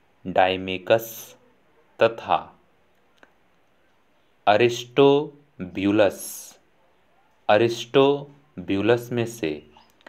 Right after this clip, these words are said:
वह जो सिकंदर के साथ भारत में नहीं आया था, डायमेकस,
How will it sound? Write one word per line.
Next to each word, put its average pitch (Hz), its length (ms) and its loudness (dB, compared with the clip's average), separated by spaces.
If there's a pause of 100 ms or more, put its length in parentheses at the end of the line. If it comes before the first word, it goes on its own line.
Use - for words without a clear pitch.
(640)
वह 127 340 0
जो 104 240 -6
सिकंदर 101 800 -2
के 110 140 0
साथ 82 400 2 (440)
भारत 101 520 0
में 123 240 -6
नहीं 98 600 -8 (100)
आया 82 300 0
था, - 380 -18 (1500)
डायमेकस, 98 1300 0